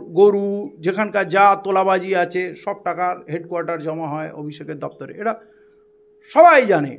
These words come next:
মানে, অনুব্রত ড্রাইভারের কাছ থেকেও একশো কোটি টাকার সম্পত্তি পাওয়া যায়,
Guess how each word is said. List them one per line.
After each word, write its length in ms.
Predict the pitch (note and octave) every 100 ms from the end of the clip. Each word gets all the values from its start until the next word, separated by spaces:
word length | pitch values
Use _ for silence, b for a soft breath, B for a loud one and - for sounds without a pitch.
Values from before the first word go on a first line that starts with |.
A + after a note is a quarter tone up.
| _ b b _
মানে, 520 | A3 A#3+ A#3 G#3 F#3
অনুব্রত 520 | F3 G3 A#3+ A3+ B3
ড্রাইভারের 680 | B3+ A#3+ G3+ A3 A#3+ B3+ B3+
কাছ 200 | B3+ B3+
থেকেও 340 | C4 B3 A#3 B3
একশো 280 | G#3+ -
কোটি 180 | G#3 G#3+
টাকার 220 | G#3 G#3
সম্পত্তি 480 | G#3+ G3 E3+ D#3+ E3
পাওয়া 280 | C3+ C3 B2+
যায়, 240 | B2 D2+